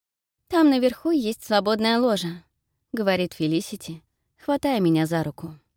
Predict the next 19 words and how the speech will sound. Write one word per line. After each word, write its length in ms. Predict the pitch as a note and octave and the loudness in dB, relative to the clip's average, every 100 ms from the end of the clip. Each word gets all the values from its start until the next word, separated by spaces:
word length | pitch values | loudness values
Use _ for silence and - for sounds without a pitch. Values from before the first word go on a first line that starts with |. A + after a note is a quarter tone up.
| _ _ _ _ _ _ - | _ _ _ _ _ _ -4
Грустная, 540 | C#4 C#4+ - F3+ D#3 | -2 -2 -2 -4 -2
задумчивая 680 | E3 F3 A3 G#3+ F3+ D#3+ D#3 - | -2 -4 -4 -6 -4 -2 -4 -6
ария 320 | A3+ A3+ F3 | -6 -4 -2
доносится 560 | D#3+ E3+ F3+ F3+ - E3+ | -2 -2 -4 -8 -6 -4
из 120 | D#3 | -4
зала, 440 | D#3 A#3+ G3+ D#3+ _ _ _ - | -6 -6 -8 -12 _ _ _ -10
пока 220 | D4+ D4+ | -2 0
мы 120 | B3+ | 2
молча 340 | F#3 G#3 - | 0 -2 -6
спешим 460 | E3+ - D3+ F#3 F3 | -10 -8 -6 -2 0
вверх 240 | D#3 D#3 | -2 -4
по 100 | - | -6
лестнице. 600 | E3+ F#3 D#3+ D#3 - E3 D#3+ _ _ _ _ _ | -4 -4 -6 -10 -12 -16 -16 _ _ _ _ _
Пригнувшись, 760 | B3+ G#3 F3+ A3+ - D3 - _ _ _ | -4 0 0 -2 -6 -10 -16 _ _ _
мы 100 | - | 0
ныряем 380 | C#4+ G3 F3 G3 | 2 2 0 -2
за 140 | E3+ D#3 | -4 -6
тяжёлую 440 | E3 E3+ F#3 E3+ | -6 -4 -2 -2
занавеску 680 | D3+ D#3 D3+ A#3 - D#3+ | -2 -4 -4 -8 -10 -16